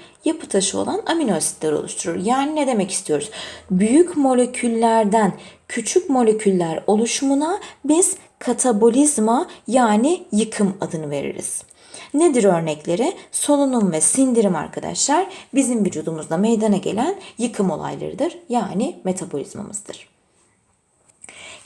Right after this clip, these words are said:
Gelelim adaptasyona. Biz aslında bunu çok iyi biliyoruz. Adaptasyon nedir? Adapte olmak. Hani şöyle söyleriz, yeni girdiğimiz bir ortama bir türlü adapte olamadım.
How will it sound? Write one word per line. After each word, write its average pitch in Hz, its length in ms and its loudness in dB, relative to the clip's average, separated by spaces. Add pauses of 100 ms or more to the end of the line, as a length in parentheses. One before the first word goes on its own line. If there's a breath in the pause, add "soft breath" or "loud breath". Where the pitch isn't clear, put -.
Gelelim 349 420 6
adaptasyona. 226 880 2
Biz 330 120 -2
aslında 240 420 2
bunu 277 120 -2
çok 233 300 -2
iyi 180 100 2
biliyoruz. 151 420 0
Adaptasyon 294 760 0
nedir? 370 380 0 (380 loud breath)
Adapte 311 540 2
olmak. 196 540 0 (240 loud breath)
Hani 302 360 -2 (140)
şöyle 311 340 2
söyleriz, 170 540 2
yeni 247 220 2
girdiğimiz 247 580 -2
bir 240 60 0
ortama 196 460 0
bir 311 200 0
türlü 196 220 -2
adapte 233 500 0
olamadım. 202 480 0